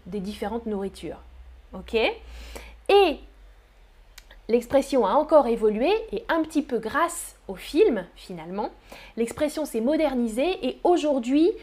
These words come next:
ça désigne aussi surtout un groupe de personnes dont les participants viennent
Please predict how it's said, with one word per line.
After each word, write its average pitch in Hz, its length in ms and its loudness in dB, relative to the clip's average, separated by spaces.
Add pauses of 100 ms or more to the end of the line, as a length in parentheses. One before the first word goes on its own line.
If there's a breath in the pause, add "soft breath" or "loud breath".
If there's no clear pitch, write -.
(240 loud breath)
ça - 220 0
désigne 269 720 2
aussi 285 460 0
surtout 339 600 0
un 226 120 -2
groupe 220 500 8 (640 soft breath)
de 226 100 0
personnes 320 640 2 (120)
dont 202 240 0
les 294 140 4
participants 302 920 -4 (340 loud breath)
viennent 277 680 2